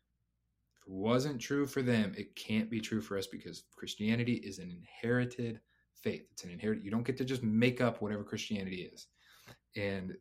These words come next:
so as you read this book, you're two thousand years removed in different civilization. You could easily read your Western eyes into this book and, and miss the message, miss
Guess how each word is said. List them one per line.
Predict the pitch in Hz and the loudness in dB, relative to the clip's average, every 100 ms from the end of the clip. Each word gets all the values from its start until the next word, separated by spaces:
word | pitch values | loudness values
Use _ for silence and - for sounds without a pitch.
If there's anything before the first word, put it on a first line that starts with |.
| _ | _
so | - 135 98 | 2 4 4
as | 98 101 | 4 2
you | |
read | 117 123 | 2 2
this | 107 | 2
book, | - 160 - | 4 4 4
you're | 120 | 2
two | 127 - 120 | 0 0 2
thousand | 117 113 110 | 2 2 2
years | 107 104 | 2 2
removed | 95 95 110 | 0 0 0
in | 98 90 | -4 -6
different | 92 95 - | -8 -10 -10
civilization. | - 95 87 90 95 113 143 | -10 -8 -6 -4 -4 -2 -2
You | 101 | -4
could | 98 98 113 | -4 -6 0
easily | 131 131 127 | 0 2 2
read | 107 113 107 | 4 4 2
your | 92 | -2
Western | 95 101 - 95 | -4 -4 -4 -4
eyes | 98 98 - | -2 -4 -4
into | 120 120 | 0 0
this | 95 85 | 0 -4
book | - 131 - - | 0 0 0 -4
and, | 101 95 95 - | -10 -10 -10 -14
and | 98 90 | -16 -4
miss | 104 123 - - _ | 0 2 0 -4 _
the | 85 | -8
message, | 101 127 - - - - _ _ _ _ 113 | -4 -2 -4 -12 -18 -18 _ _ _ _ 0
miss | 120 | 0